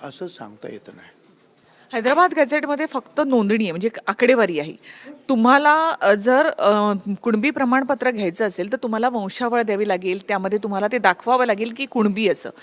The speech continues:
Speaker 2: तर शेवटी शिंदे समिती जे काम करत होती तेच हैदराबाद गॅझेटने होणार आहे. सरसकट तर मराठा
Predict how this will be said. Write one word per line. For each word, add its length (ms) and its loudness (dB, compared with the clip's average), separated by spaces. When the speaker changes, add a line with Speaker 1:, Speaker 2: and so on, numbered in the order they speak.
Speaker 2:
तर 160 6
शेवटी 380 0
शिंदे 320 0
समिती 380 -2
जे 160 -2
काम 260 0
करत 260 2
होती 280 -8
तेच 220 -2
हैदराबाद 540 2
गॅझेटने 460 2
होणार 340 -4
आहे. 80 -10
सरसकट 640 2
तर 100 0
मराठा 720 -2